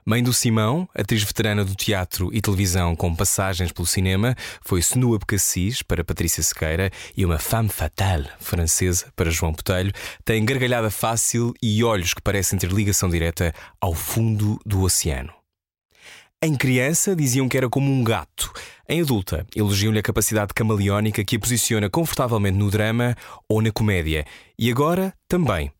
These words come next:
no mundo dos podcasts. Inacreditável, programa da sua autoria na Rádio Comercial, é um mega sucesso a entrar na terceira temporada. A ideia? Simples. Contar histórias que de tão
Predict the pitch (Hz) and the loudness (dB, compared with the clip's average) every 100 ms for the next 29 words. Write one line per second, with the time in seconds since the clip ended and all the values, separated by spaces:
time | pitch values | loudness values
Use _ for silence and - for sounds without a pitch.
0 | _ 101 104 104 107 95 98 - 92 - | _ 0 2 2 2 0 -2 -2 -2 -2
1 | 76 - - - - - - 143 170 - | -2 -2 -2 -4 -4 -10 -4 0 2 2
2 | 143 131 113 87 82 107 107 107 107 117 | 0 0 0 0 -2 0 0 2 2 2
3 | 107 110 98 101 101 98 95 - 120 139 | 0 0 0 0 0 0 -2 0 0 0
4 | 143 131 120 123 123 160 160 156 - 127 | 0 0 2 2 2 2 2 0 0 -2
5 | - 123 127 - - 120 110 104 110 117 | 0 0 0 -2 0 0 2 2 0 0
6 | 110 104 - 117 107 107 101 90 82 - | -2 -2 0 0 0 0 0 0 -2 -2
7 | 135 139 175 220 214 - 101 82 73 - | 0 0 0 0 -2 -2 -2 -2 -4 -4
8 | - - - 123 117 107 - 143 156 - | -6 -10 -4 -2 0 0 0 0 0 -2
9 | 123 117 - 170 202 | -2 -2 0 0 0